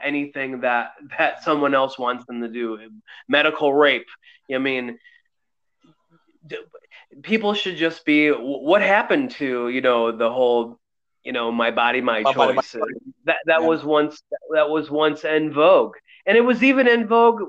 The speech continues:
Speaker 1: with the whole down here in the States in Texas and, uh, with the whole, um,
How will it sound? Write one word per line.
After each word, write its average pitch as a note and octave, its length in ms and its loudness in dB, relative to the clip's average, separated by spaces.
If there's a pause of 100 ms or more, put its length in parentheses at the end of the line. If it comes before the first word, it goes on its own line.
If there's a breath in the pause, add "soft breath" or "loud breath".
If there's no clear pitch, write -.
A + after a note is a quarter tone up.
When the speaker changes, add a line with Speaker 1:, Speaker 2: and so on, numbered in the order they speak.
Speaker 1:
with G3 240 -2
the G3 120 2
whole G3 300 -2
down F#3+ 260 2
here G3 160 0
in F3+ 80 0
the E3+ 80 -4
States F#3 420 -10
in E3 120 -6
Texas C3+ 580 -8
and, A#2+ 220 -12 (400 soft breath)
uh, B2+ 400 4
with C#3+ 240 -2
the C#3+ 100 2
whole, D3+ 480 0
um, B2 600 -2